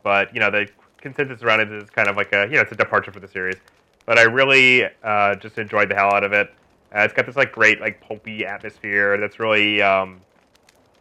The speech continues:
I don't know, it feels very, um, just rich with this, like, um, foreboding and, uh, I don't know, it just,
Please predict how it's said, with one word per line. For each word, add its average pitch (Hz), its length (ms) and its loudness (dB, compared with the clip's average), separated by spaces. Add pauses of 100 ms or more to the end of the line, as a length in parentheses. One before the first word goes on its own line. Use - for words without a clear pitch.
(220)
I 123 40 -18
don't 113 80 0
know, 107 120 2
it 104 80 -6
feels 120 180 -2
very, 107 640 2 (640)
um, 95 560 -2 (1200)
just 113 200 -20 (180)
rich 117 360 -2
with 107 200 -8
this, 104 320 -6
like, 98 360 0
um, 92 520 -4 (160)
foreboding 101 840 -4 (160)
and, 95 600 -10 (1900)
uh, 101 240 -10
I 117 80 -4
don't 117 100 0
know, 110 100 0
it 104 100 -2
just, 123 160 -20